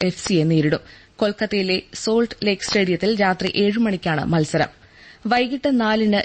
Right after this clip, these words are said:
ജംഷഡ്പൂരിൽ മൂന്നാം ക്വാർട്ടർ ഫൈനലിൽ മോഹൻ ബഗാൻ സൂപ്പർ ജയന്റ്സ് പഞ്ചാബ് എഫ് സിയെ നേരിടും.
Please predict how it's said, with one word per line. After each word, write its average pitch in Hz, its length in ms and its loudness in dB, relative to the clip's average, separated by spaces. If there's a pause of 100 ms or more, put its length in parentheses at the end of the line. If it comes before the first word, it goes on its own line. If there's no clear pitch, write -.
ജംഷഡ്പൂരിൽ 202 760 0
മൂന്നാം 220 380 4
ക്വാർട്ടർ 208 380 0
ഫൈനലിൽ 180 460 0 (360)
മോഹൻ 233 340 4
ബഗാൻ 208 320 0
സൂപ്പർ 208 340 -2
ജയന്റ്സ് 175 440 -2
പഞ്ചാബ് 202 440 0
എഫ് 180 160 -4
സിയെ 165 220 -2
നേരിടും. 151 420 0